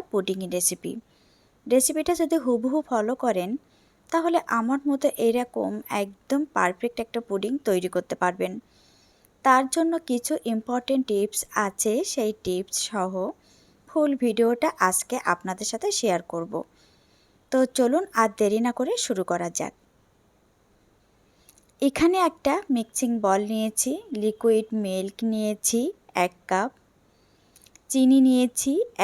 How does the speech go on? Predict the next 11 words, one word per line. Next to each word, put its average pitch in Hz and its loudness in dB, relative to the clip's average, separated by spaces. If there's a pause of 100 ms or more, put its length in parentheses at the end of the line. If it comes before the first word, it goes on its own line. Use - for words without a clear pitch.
এক 226 -2 (120)
কাপ, 247 -2 (2750)
আর 196 2 (180)
এখানে 294 2 (120)
আমি 269 4 (160)
ডিম 220 0 (120)
নিব 262 2 (300)
এক - -4 (100)
কাপ। 165 -4 (500)
যতটুকু 247 -2 (120)
দুধ, 240 2